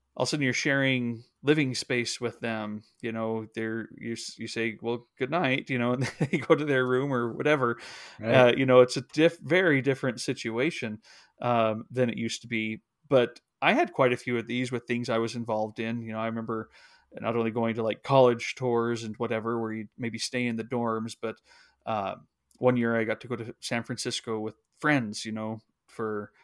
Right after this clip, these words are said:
Speaker 1: for stuff. And that's just, a, they're still, still a, a, a big part of my memory is this probably, what, four-day trip. I don't even know how long it was. Couldn't have been too long.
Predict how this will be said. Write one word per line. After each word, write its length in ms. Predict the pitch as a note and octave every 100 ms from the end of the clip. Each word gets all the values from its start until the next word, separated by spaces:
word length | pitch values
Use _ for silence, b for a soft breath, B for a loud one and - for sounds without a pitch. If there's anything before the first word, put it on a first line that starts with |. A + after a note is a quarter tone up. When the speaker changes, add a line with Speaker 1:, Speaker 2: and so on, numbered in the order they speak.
| _ _
Speaker 1:
for 120 | A#2+
stuff. 360 | - G#2 G2+ G#2+
And 260 | G#2 G#2 - _ - _
that's 220 | A#2+ -
just, 160 | - -
a, 80 | - _ -
they're 140 | C#3+
still, 460 | - D#3 D#3 C3+ - _ _ _
still 520 | - - D3+ C3 A2+ C#3
a, 80 |
a, 140 | C3 B2+ -
a 60 | B2+
big 500 | - C#3+ C#3 A#2+ -
part 260 | C#3 C3 A#2+
of 80 |
my 160 | A2+ G#2+
memory 480 | A2+ D3 A#2 F#2+ G2
is 160 | A2
this 260 | - A2 - b b b b _
probably, 360 | A2+ A2 G2+ G2 _ _
what, 160 | - - _
four-day 600 | _ - G#2 A2 A2+ A2+
trip. 360 | - G#2+ B2+ A2+
I 80 |
don't 120 | A2 A#2
even 180 | A2
know 100 | A2
how 140 | A2 G#2+
long 200 | G#2+ A2+
it 80 | G#2+
was. 220 | G#2+ -
Couldn't 180 | D#3 B2+
have 80 |
been 140 | A#2 G#2
too 180 | C3+ A#2+
long. 300 | G2+ G#2